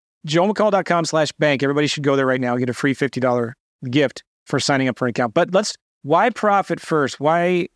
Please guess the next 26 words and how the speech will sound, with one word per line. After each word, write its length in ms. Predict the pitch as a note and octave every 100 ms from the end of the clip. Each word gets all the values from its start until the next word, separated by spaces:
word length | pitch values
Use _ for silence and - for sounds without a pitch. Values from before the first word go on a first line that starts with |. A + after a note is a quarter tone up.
| _ -
why 320 | C3+ D#3+ F#3+
have 120 | F3
you 100 | D#3+
guys 240 | D3+ D3 C3+
decided 580 | C#3 - C#3 C3+ B2+ -
to 280 | C#3 B2+
really 360 | B2 C#3+ C3+ A#2 _ _
focus 420 | - D3+ C#3 C#3
and 100 | C3+
target 340 | - C#3 C3+ B2+
on 160 | B2
those 380 | A#2+ B2+ B2+ A2 - _ A#2+
business 320 | C#3+ C3 A#2+
professionals 800 | B2+ - B2+ - B2+ A2+ A2 - _ _
who 260 | C3 B2+ B2+
need 220 | B2 C3+
to 120 | B2+
implement 360 | C3+ B2 B2+ A#2
Profit 280 | B2+ A2+ -
First? 180 | B2+ C#3+
And 80 |
then 140 | C#3+ D3+
what 120 | G#3
does 140 | F3+
Relay 320 | D#3 F#3+ E3+ C#3+
do 400 | F3 E3+ C3+